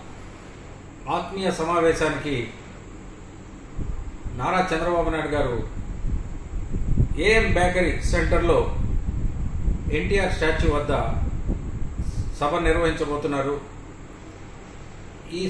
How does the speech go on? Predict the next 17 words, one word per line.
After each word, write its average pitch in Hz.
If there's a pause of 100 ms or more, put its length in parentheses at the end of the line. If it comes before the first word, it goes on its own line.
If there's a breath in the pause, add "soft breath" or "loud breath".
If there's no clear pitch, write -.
సభకి 190 (1120)
జనసేన 202 (160)
పార్టీ 180 (580)
నాయకులకి, 180 (720)
జన 147 (100)
సైనికులకి, 175 (200)
వీర 165
మహిళలకి, 156 (1000)
అదేవిధంగా 190 (680)
పవన్ 185
కళ్యాణ్ 190
గారి 165
అభిమానులకి, 170 (840)
ఉమ్మడి 220
అభ్యర్థిగా 185 (520)
పవన్ 185
కళ్యాణ్ 190